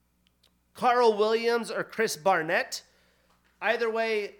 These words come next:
uh, the power of Tafa got through the short, uh, or the, the, the length of disadvantage he had, but this wasn't the case here.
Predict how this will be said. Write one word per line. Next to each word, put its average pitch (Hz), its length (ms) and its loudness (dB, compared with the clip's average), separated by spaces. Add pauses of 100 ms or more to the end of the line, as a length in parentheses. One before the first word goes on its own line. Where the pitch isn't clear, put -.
uh, 175 440 -2
the 175 80 -4
power 240 480 -2
of 208 140 -2
Tafa 214 600 -2
got 208 240 0
through 220 360 -4 (320)
the 170 100 -6
short, 233 560 0 (540)
uh, 185 520 0
or 185 140 4
the, 175 280 -2
the, 175 140 0
the 165 240 -2
length 202 320 0
of 180 280 -6
disadvantage 214 680 0
he 202 120 -4
had, 208 380 0 (260)
but 196 160 -4
this 247 160 4
wasn't 220 260 -2
the 208 80 -8
case 220 320 -2
here. 208 460 -4